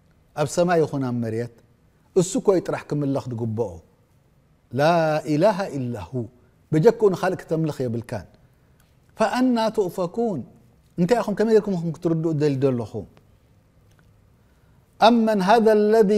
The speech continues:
የርዝቁኩም، ኣመን ሃዛ ለዚ የርዝቁኩም ኢን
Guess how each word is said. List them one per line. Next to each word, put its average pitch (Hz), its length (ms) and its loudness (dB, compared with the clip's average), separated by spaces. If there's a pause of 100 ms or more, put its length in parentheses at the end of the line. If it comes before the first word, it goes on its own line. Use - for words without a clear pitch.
የርዝቁኩም، 190 760 4 (960)
ኣመን 165 540 0
ሃዛ 165 480 0 (240)
ለዚ 175 300 4 (240)
የርዝቁኩም 160 840 0 (200)
ኢን 175 180 0